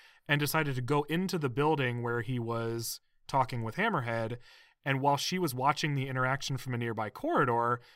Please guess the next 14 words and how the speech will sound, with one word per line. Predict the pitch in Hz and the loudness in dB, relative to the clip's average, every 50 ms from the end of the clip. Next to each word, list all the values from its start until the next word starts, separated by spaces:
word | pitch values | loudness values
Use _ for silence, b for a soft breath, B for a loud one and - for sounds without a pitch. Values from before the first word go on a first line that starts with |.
| B | B
she | B - - - 190 220 | B -4 -2 -2 0 0
ended | 196 180 175 165 156 | 0 0 0 2 0
up | 143 - - | 0 0 -2
also | - 135 151 143 - - 143 | -4 -2 -2 0 0 0 0
getting | 135 127 135 127 123 117 117 | 0 2 0 0 0 -2 -4
hit | 110 - - 196 165 131 127 - - - _ _ _ _ _ _ | -4 -2 0 2 2 2 0 -4 -12 -16 _ _ _ _ _ _
by | - 143 139 | 0 0 2
the | 135 135 | 2 2
mixture | 127 131 143 139 - - - 139 127 | 2 0 0 0 -2 -4 -2 0 0
of | 123 117 | 0 0
sand | - - 143 131 123 123 120 127 | -2 -2 -2 0 0 0 0 -2
and | 127 120 | -4 -6
toxic | 120 - 117 113 - - 117 98 | -4 -2 -2 -2 -2 -4 -10 -8
waste. | - 113 156 175 139 101 92 - - - | -2 2 4 4 4 2 0 -8 -10 -12